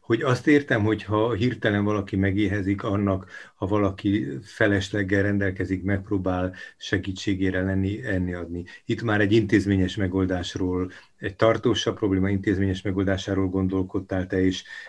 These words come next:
és, ö, ebben, ö, cselekszel, vagy izmozol mostanában is.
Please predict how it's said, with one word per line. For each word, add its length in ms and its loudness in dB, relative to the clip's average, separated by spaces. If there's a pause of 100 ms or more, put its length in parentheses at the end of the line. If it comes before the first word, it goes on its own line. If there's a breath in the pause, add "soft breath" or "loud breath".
(100 loud breath)
és, 260 -2
ö, 220 0 (380 soft breath)
ebben, 420 0 (180)
ö, 320 0
cselekszel, 600 0
vagy 180 0 (140)
izmozol 480 2
mostanában 600 0
is. 160 -2